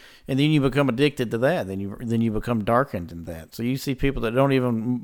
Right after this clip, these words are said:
belong, that don't even care about this reality anymore, this emptiness, this meaningless, because they've, they've,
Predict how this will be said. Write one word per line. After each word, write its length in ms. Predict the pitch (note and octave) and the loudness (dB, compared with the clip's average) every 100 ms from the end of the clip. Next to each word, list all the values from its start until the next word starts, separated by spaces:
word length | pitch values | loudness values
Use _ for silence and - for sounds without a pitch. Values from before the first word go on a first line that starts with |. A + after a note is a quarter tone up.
| C3 | 0
belong, 280 | C3 C3 C#3 | 2 4 2
that 140 | B2+ A#2+ | 0 2
don't 160 | B2+ | 4
even 200 | C3 B2+ | 4 2
care 220 | A#2 D3+ G3 | 2 4 2
about 220 | G#2+ F#2+ | 0 -4
this 220 | G2+ - | -8 -8
reality 280 | F#2+ F2+ - | -8 -8 -8
anymore, 280 | F#2 F2+ F2+ | -8 -8 -10
this 160 | F#2+ | -10
emptiness, 460 | G#2+ G#2+ F#2+ F#2+ F2+ | -8 -8 -6 -8 -8
this 180 | F#2+ - | -10 -6
meaningless, 540 | G#2 F#2+ F2+ E2+ - | -6 -6 -8 -10 -10
because 300 | - G#2+ B2 | -8 -4 -2
they've, 180 | A2+ A2+ | -2 -2
they've, 300 | A2 A2 G#2+ | -2 -4 -6